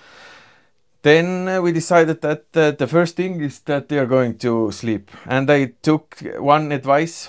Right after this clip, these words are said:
one trick, which I got from this old guy from the last checkpoint, and I give them a little bit food, dry food,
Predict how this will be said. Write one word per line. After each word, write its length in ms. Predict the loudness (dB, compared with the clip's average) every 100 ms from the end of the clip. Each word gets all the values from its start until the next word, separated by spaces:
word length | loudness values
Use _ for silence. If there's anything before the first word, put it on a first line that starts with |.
| -4
one 260 | -4 -4
trick, 340 | -4 -6 -6 -12
which 200 | -10 -4
I 60 | -2
got 260 | 0 -2 -2
from 240 | -4 -2
this 260 | -4 -4 -2
old 220 | -2 -2
guy 200 | -2 -2
from 300 | -2 -8 -4
the 320 | -4 -4 -4
last 240 | -4 -4 -4
checkpoint, 420 | -8 -2 -2 0 -2
and 200 | -2 2
I 320 | 2 2 -2
give 280 | -6 -4 -2
them 500 | -2 -4 -12 -16 -12
a 80 | -8
little 220 | -6 -6
bit 240 | -8 -10 -8
food, 380 | -4 -4 -4 -14 _
dry 260 | 0 0
food, 440 | 0 -4 -4 -4